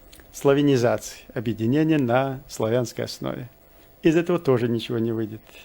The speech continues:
поскольку главный составляющий компонент славянизации, украинцы, никогда не смирятся с русификацией и с русизмом.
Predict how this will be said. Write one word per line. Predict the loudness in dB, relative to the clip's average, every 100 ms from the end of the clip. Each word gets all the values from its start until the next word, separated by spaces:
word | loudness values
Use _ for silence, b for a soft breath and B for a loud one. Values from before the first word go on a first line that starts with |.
| -20 -20 -20 -20 -20 _ b b b -10
поскольку | -4 -2 2 2 2 0 -2 -6 -10 -2
главный | 4 6 4 0 -4
составляющий | -6 -2 0 2 0 -2 -6 -4
компонент | -4 -2 -4 -2 -4 -6
славянизации, | -4 -2 0 0 0 0 -4 -8 -10 B B B -4
украинцы, | 0 2 2 0 -4 -6
никогда | -4 0 0 0 0
не | -2
смирятся | -2 0 0 0 -4
с | -8 -6
русификацией | -6 -6 -10 -8 -8 -12 -20 -20 -20 -16 B B B _
и | -6
с | -4
русизмом. | -8 -8 -10 -10 -16